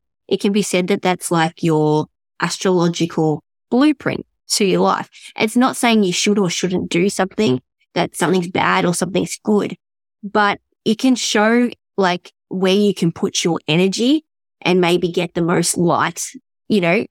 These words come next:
So there's things like career, money, relationships, so much stuff. And I started using it and looking at it from a business perspective, 'cause of course that's my jam.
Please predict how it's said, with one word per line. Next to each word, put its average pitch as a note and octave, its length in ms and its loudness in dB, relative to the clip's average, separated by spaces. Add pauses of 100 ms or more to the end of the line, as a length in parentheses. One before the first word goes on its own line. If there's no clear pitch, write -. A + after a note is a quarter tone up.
(280)
So G#3+ 260 0
there's G#3+ 200 0
things A#3 240 2
like G3 180 -2
career, F3 460 0
money, E3+ 420 0 (340)
relationships, F#3 920 -2 (300)
so G#3+ 260 0
much G#3 200 0
stuff. - 380 -4 (360)
And F#3+ 460 2 (340)
I G3 140 0
started C4+ 400 0
using F#3+ 480 0
it E3+ 280 0 (320)
and F3+ 260 0
looking F#3+ 300 0
at F3 120 0
it - 220 -4
from E3+ 160 0
a E3+ 60 0
business D4 500 0
perspective, F3+ 640 -2 (180)
'cause - 440 -4
of - 140 -4
course E3+ 200 -2
that's - 180 -6
my - 120 -2
jam. B3+ 400 -2